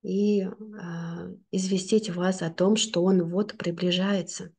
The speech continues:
почувствовать его запах, его приближение. И хотя бы потихонечку готовиться, а, к его наступлению, чтобы к его наступлению мы уже,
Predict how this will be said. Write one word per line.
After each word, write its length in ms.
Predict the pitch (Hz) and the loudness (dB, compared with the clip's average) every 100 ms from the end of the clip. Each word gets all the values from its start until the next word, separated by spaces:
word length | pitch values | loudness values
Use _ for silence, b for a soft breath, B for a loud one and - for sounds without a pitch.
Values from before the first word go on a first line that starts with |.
| B B B B B | B B B B B
почувствовать 720 | - 202 - 247 247 - 190 196 | 0 0 2 2 2 -2 -2 -2
его 180 | 190 | -2
запах, 560 | 190 185 170 170 170 - - | -2 -2 -2 -4 -12 -12 -2
его 260 | 175 202 | 4 4
приближение. 840 | 208 202 185 185 180 175 165 165 - _ B B B B B B - | 4 0 0 0 0 0 -2 -6 -14 _ B B B B B B 0
И 300 | 240 339 349 | 6 6 6
хотя 440 | - - 226 320 | 0 -2 2 4
бы 160 | 320 285 | 4 4
потихонечку 760 | 233 226 220 247 285 262 - 196 | 2 2 2 6 6 6 2 0
готовиться, 960 | 190 190 208 226 226 - 180 180 196 - _ _ | 0 4 4 4 2 0 0 0 -6 -14 _ _
а, 220 | - - - _ _ _ _ | -14 -14 -20 _ _ _ _
к 120 | - 196 214 | 0 2 0
его 300 | 220 175 180 | -2 2 4
наступлению, 840 | 190 170 - 170 165 175 170 180 - _ _ _ | 6 4 0 -6 -2 -2 -2 -6 -12 _ _ _
чтобы 380 | - - 175 170 | -4 0 0 0
к 120 | - | 0
его 180 | 165 277 | 4 8
наступлению 800 | 339 330 240 - 208 202 190 180 | 6 4 -2 4 6 6 6 6
мы 140 | 208 | 6
уже, 480 | 185 180 185 185 | 6 4 2 0